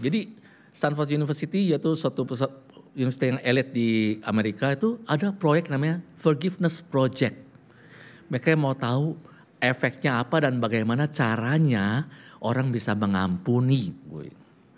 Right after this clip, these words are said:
Ya. Dan kalau kita baca pada hari ini tentang psikologis, psikiater, mengampuni itu sangat penting. Ya.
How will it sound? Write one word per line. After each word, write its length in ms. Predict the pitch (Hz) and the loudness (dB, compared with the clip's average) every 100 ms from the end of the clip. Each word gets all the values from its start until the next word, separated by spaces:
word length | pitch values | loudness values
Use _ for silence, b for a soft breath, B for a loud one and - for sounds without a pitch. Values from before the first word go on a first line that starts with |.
| - - - | -20 -20 -14
Ya. 240 | - 90 98 B B B B B B B B B - - | -8 -8 -8 B B B B B B B B B -20 0
Dan 400 | 190 220 233 226 - _ _ _ _ | 4 4 2 -8 -16 _ _ _ _
kalau 260 | - 214 208 254 | 0 2 2 0
kita 240 | - 254 | 0 2
baca 560 | 175 185 202 - 190 170 - - | 4 2 -2 -4 0 0 -2 -4
pada 180 | 147 147 | -2 0
hari 300 | 127 139 139 | 0 0 0
ini 80 | 139 | -4
tentang 400 | 135 117 107 110 | -2 -2 -4 -6
psikologis, 960 | - 113 104 95 107 123 113 120 120 | -10 -8 -6 -2 0 -2 -2 -2 -4
psikiater, 480 | - - 117 117 127 | -8 -8 -6 -6 -2
mengampuni 560 | 190 226 233 220 233 269 | 0 2 2 0 -2 -2
itu 80 | |
sangat 240 | 269 226 220 | -2 -2 -2
penting. 480 | 254 262 247 196 120 - - - | -4 -4 -4 -4 -4 -12 -20 -20
Ya. 160 | - | -18